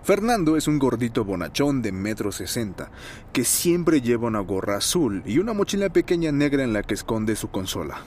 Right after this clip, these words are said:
pensando que aún no noto que suele jugar con Harry en sus turnos mientras no miro, a pesar de que han pasado tres años desde que trabaja aquí y tiene esa costumbre desde siempre. La primera norma que ese gordito infeliz rompió fue la regla número cuarenta.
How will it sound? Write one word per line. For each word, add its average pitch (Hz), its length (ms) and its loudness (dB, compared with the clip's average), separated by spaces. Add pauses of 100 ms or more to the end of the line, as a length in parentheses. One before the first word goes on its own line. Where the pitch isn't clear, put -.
pensando 143 540 2
que 120 80 2
aún 131 160 2
no 123 100 2
noto 123 340 0
que - 120 -6
suele 110 260 0
jugar 104 320 -2
con 110 240 -4
Harry 120 340 0
en 120 60 0
sus 113 220 -4
turnos 117 420 0
mientras 95 380 -4
no 120 160 0
miro, 135 340 2 (580)
a 139 120 2
pesar 139 320 6
de 127 100 2
que 123 80 -4
han 120 140 0
pasado 95 400 -2
tres 160 340 4
años 120 400 2
desde 98 240 -2
que 98 100 -8
trabaja 95 300 -4
aquí 151 420 -2
y 135 100 -6
tiene 196 200 0
esa 202 140 2
costumbre 185 460 4
desde 147 240 6
siempre. - 420 0 (560)
La 131 120 2
primera 175 460 4
norma 139 420 4
que 127 120 2
ese 127 180 2
gordito 110 540 0
infeliz 113 440 0
rompió 120 540 2
fue 127 180 2
la 110 120 2
regla 113 340 0
número 107 380 0
cuarenta. 87 500 -4